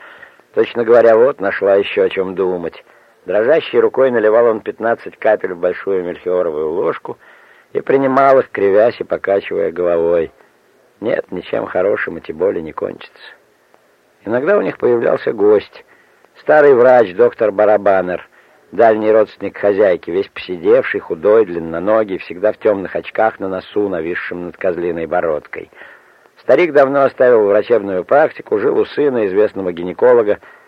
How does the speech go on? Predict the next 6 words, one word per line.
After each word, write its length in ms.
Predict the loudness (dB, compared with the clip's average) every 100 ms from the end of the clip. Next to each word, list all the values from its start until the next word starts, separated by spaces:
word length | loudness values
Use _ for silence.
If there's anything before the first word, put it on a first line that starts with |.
| _ -4
добирался 500 | 2 4 4 2 -4
сюда 340 | 0 2 2
с 20 |
другого 380 | 2 2 4 4
конца 400 | 0 -6 -2 0
Варшавы. 640 | 2 0 -4 -4 -4 -6